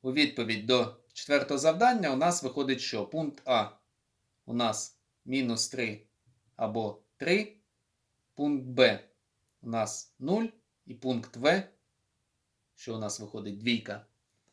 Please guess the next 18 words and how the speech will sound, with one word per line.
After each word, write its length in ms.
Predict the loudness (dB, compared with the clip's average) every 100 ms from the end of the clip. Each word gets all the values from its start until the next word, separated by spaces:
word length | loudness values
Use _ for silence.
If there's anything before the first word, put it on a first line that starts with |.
| _ _ _ _ 0
От 220 | 0 2
такі 220 | 0 2
розв'язки 600 | 4 4 2 0 2 0 0 _ _ _ _
четвертого 460 | -6 -2 0 0
завдання. 560 | -2 0 0 0 -2 -12 -12
Все, 260 | -2 2 4
розглянули 480 | 4 4 4 4 0
всі 180 | 0 -2
чотири 340 | -2 -2 0
завдання 420 | 0 4 4 4
цієї 220 | 2 0
самостійної 540 | 0 -2 -4 -4 -2 -2
роботи. 480 | 0 -2 0 -2 -4 -10 _ _ _ _ -6
Якщо 260 | 0 4
відео 260 | 4 4 2
сподобалось, 560 | 2 2 2 2 0 -2
прохання 380 | -2 0 0
поставити 720 | -2 2 4 4 2 0 -2